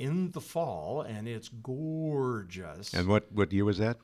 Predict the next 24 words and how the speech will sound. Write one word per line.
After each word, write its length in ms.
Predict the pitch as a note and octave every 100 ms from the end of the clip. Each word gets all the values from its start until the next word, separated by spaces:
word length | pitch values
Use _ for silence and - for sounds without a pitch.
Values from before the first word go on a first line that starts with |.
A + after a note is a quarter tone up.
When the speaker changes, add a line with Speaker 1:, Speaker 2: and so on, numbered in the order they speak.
| - C3+
Speaker 1:
That 140 | A2+
would 100 | C#3
have 80 | B2+
been 160 | B2
the 100 | A2+
fall 420 | F2+ - B2+ C#3 C3+
of 100 | G#2+
eighty-two, 640 | C3+ B2 A2+ - A2 D#2+
Thanksgiving 540 | - B2 A#2 C3 B2+ A2+
of 100 | G#2
eighty-two. 440 | G#2 G2 - G2 -
Speaker 2:
Okay. 280 | E2 C#2+ F#2+ - -
Speaker 1:
And 120 | A2+
then 80 | G#2+
I 80 | A2
was 140 | A2
down 280 | G#2 C#3 E3+
there 140 | E3 B2+
for 160 | A#2+
two 240 | A2 - C3+
years, 640 | A#2 C#3+ F2 F#2 A#2 - _ _ _ _ _
and 340 | G#2+ A2 G#2+
then, 320 | A2 A2 A2+ A2+
um, 500 | A2+ A#2 A2+ A2